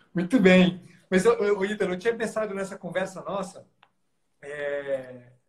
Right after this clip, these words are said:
quer dizer, tem um, um monte de temas que, pra mim, sim, na, na,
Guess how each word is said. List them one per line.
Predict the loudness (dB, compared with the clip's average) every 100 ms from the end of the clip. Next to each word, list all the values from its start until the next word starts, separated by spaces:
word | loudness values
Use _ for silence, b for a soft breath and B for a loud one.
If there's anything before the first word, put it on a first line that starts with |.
| _ _ _
quer |
dizer, | -14 -12
tem | -10 -8
um, | -8 -8 -8
um | -6 -2 -2
monte | -2 -4
de | -8
temas | 0 0 0 -4 -6
que, | -6
pra | -4 -4
mim, | -6
sim, | -4 -4 -4 -6
na, | -8 -6
na, | -6 -8